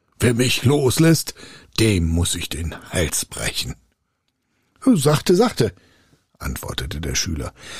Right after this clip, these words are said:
„So, so geschwind geht das nicht. Erst muß ich auch wissen, dass du wirklich in der kleinen Flasche gesessen hast und dass du der rechte Geist bist.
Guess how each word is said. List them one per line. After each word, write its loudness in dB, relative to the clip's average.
„So, 6
so 6
geschwind 4
geht 4
das 0
nicht. -8
Erst 2
muß 4
ich -2
auch -4
wissen, 2
dass 2
du -2
wirklich 2
in 0
der -2
kleinen 2
Flasche -4
gesessen 0
hast -2
und 6
dass 0
du -4
der 4
rechte 0
Geist -6
bist. -6